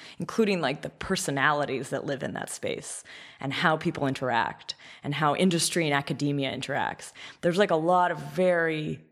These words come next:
cool insights that I'm getting from, from doing this. So yeah, maybe just to wrap this up, there was, you know, I kind of said this at the summit, at the last Zero Knowledge Summit,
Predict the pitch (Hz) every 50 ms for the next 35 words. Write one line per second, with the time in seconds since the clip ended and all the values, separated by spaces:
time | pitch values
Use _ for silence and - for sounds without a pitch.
0 | _ _ - - - 185 170 151 - - 151 151 156 - - 147 143 143 - 151
1 | 143 143 139 143 - 147 143 143 143 139 139 143 - - - 143 139 139 139 139
2 | 143 147 - - 143 139 135 139 139 143 143 139 143 139 143 139 - - - _
3 | _ _ _ _ _ _ _ _ _ _ _ - - - - - - - 220 220
4 | 220 190 156 135 - - - 220 254 320 392 381 254 254 - - - 220 185 185
5 | 165 175 - 170 160 - 175 160 147 - - - 185 180 180 170 - - - _
6 | _ _ _ - 185 170 160 160 165 170 - 196 220 233 226 175 - - - 190
7 | 180 170 165 156 156 - 151 156 156 151 143 - - - 160 156 151 139 131 -
8 | - - - _ _ _ - - - - - 156 156 165 156 151 151 147 151 147
9 | - 156 151 143 139 135 135 139 139 - - - - 135 135 131 135